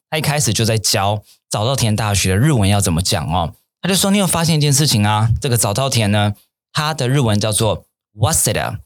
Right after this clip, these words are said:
然后大学叫做大学，可是你把早稻田大学并在一起的时候呢，你不是这样子拼说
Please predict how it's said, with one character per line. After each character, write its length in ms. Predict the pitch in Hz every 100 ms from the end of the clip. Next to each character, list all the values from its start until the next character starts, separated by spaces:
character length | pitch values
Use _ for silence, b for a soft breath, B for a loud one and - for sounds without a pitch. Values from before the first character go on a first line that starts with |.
| - _
然 120 | 120
后 100 | 151
大 200 | - 170
学 180 | 143 110
叫 140 | 117
做 360 | 104 110 80 - - _
大 160 | 127
学， 80 | 131 131 120 - 107 -
可 80 | -
是 140 | 120
你 140 | 156 139
把 260 | 117 85 -
早 220 | 120 104
稻 140 | 120
田 180 | 107 98
大 180 | 104 101
学 120 | 104
并 260 | 95 139 120
在 160 | 117
一 60 | 113
起 120 | -
的 120 | -
时 160 | - 101
候 180 | 151 131
呢， 220 | 120 120 B _ -
你 100 | 131
不 120 | 135
是 140 | 156
这 80 | 202
样 140 | 185 156
子 100 | 135
拼 260 | 135 139
说 360 | 131 143 139